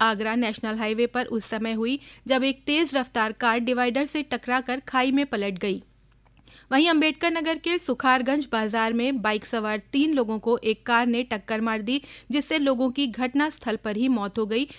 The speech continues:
जबकि एक व्यक्ति गंभीर रूप से घायल हो गया। मुख्यमंत्री योगी आदित्यनाथ ने दुर्घटना में मौत का शिकार हुए लोगों के परिजनों के प्रति संवेदना जताई है। उन्होंने अधिकारियों को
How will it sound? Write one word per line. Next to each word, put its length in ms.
जबकि 360
एक 280
व्यक्ति 320
गंभीर 440
रूप 180
से 160
घायल 320
हो 80
गया। 240
मुख्यमंत्री 480
योगी 360
आदित्यनाथ 720
ने 120
दुर्घटना 560
में 160
मौत 300
का 120
शिकार 400
हुए 180
लोगों 300
के 140
परिजनों 560
के 120
प्रति 400
संवेदना 520
जताई 400
है। 180
उन्होंने 340
अधिकारियों 640
को 240